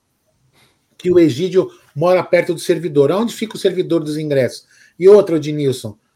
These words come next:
é, antes de você falar uma besteira dessa, porque eu tô sendo chamado a atenção, porque eu falei que o,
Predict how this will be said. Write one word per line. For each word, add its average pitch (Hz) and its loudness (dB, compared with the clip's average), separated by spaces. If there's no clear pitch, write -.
é, 131 -4
antes 202 -4
de 226 -8
você 208 -6
falar 170 -6
uma 165 -6
besteira 143 0
dessa, 156 0
porque - -8
eu - -6
tô 160 -6
sendo 180 -10
chamado 175 -6
a 165 -4
atenção, 175 -8
porque 196 -8
eu 214 -4
falei 202 4
que 226 -8
o, 160 0